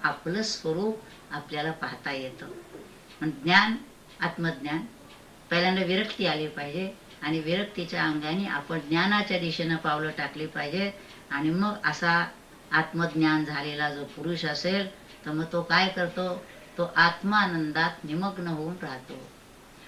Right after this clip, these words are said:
मनुष्य जन्म यासाठी आहे. केवळ सुखात जीवभावावर येऊन इंद्रियांच्या अंगाने नाना प्रकारची सुख भोगण्यासाठी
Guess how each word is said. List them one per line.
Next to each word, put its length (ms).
मनुष्य 400
जन्म 300
यासाठी 760
आहे. 260
केवळ 320
सुखात 460
जीवभावावर 960
येऊन 360
इंद्रियांच्या 680
अंगाने 380
नाना 400
प्रकारची 600
सुख 320
भोगण्यासाठी 960